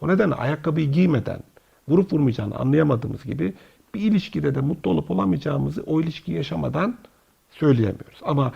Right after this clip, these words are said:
en ufak bir mutsuzlukta da boşanmak doğru değil. Ama mutsuz bir evliliği de, ilişkiyi de sırf, e, başladık diye sürdürmek de doğru değil.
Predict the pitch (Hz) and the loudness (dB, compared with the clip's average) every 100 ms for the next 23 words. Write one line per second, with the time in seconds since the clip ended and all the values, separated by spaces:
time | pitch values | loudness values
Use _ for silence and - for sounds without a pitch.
0 | - - 202 220 190 - 165 147 147 123 | -10 -2 2 4 2 0 0 0 -2 -6
1 | 120 117 113 123 131 131 113 101 - 127 | -4 -4 -4 -2 -2 -2 -2 -4 -4 -4
2 | 127 190 220 - - - - 104 117 - | 0 0 0 -4 -20 -12 -8 -6 -6 -6
3 | 226 214 170 139 120 120 127 120 - 123 | 0 2 2 2 -2 -2 -2 -2 -4 -4
4 | 127 - 160 143 95 - - - - - | -6 -4 -4 -2 -4 -8 -12 -20 -20 -2
5 | 180 139 - - 135 127 123 - 139 - | -2 -2 -12 -8 -6 -6 -8 -4 -4 -2
6 | 147 175 - 107 131 196 - - 151 139 | -2 -2 -4 -4 -4 -4 -10 -6 -4 0
7 | 127 107 - 165 98 120 - - | -2 -2 -6 -6 -4 -6 -10 -20